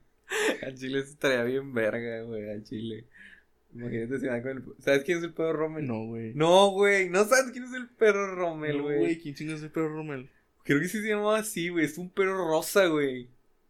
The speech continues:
Speaker 1: Chécalo, güey, chécalo, chécalo. Mi compañero ahorita está checándolo.
Speaker 2: ¿Este cabrón?
Speaker 1: Sí, güey, ¿a poco no lo conoces, güey?
Speaker 2: No,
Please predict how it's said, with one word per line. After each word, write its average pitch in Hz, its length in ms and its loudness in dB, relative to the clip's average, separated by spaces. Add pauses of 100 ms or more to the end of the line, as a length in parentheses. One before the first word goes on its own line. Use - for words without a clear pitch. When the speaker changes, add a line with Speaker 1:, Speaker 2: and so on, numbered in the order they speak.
(1800)
Speaker 1:
Chécalo, 143 440 0
güey, 127 140 -6
chécalo, 123 380 -6
chécalo. 127 400 -8 (260)
Mi 123 80 -10
compañero 120 340 -4
ahorita 120 160 -8
está 143 540 -4 (140)
checándolo. 147 760 -2 (220)
Speaker 2:
¿Este 165 280 -8
cabrón? 170 480 0
Speaker 1:
Sí, 180 420 2
güey, 262 300 2
¿a 202 80 4
poco 180 180 4
no 220 60 8
lo 247 160 -2
conoces, 226 640 -4
güey? 185 220 4
Speaker 2:
No, 127 240 -4